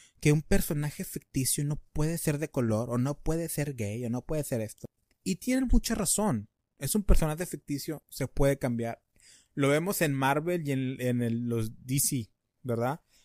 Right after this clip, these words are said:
Que hay diferentes universos. Un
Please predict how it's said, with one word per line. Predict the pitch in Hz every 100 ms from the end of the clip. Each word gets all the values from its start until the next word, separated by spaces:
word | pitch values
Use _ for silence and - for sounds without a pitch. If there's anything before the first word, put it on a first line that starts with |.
| _ _
Que | 151 147
hay | 165
diferentes | 202 196 147 160 180 175 - 156
universos. | 151 135 170 208 - 98 - - - - _ _ _ _ _
Un | 175 233